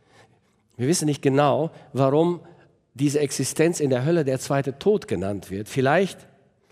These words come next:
weil es ein Tod von einer anderen Qualität ist. Es ist der endgültige, ewige Tod, aus dem es keine Auferstehung, keine Rückkehr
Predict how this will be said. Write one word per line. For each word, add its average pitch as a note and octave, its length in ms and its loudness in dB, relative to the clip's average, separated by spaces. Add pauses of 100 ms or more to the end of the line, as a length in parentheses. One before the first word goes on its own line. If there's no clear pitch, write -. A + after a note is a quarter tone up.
(300)
weil C#3 500 2 (840)
es C3+ 140 -4
ein C3+ 300 -2
Tod F3+ 260 0
von C#3 240 -2
einer C#3 560 0
anderen D3+ 380 0
Qualität C#3+ 680 -2
ist. - 420 -14 (720)
Es A#2+ 80 -4
ist C#3 160 -6
der C3 180 2
endgültige, C3+ 600 0
ewige C3+ 720 2 (440)
Tod, B2+ 540 -2 (1080)
aus - 120 -14
dem C#3+ 200 0
es - 160 -6
keine D3+ 300 -2
Auferstehung, D3+ 580 -2
keine C#3+ 360 -4
Rückkehr A2 520 -6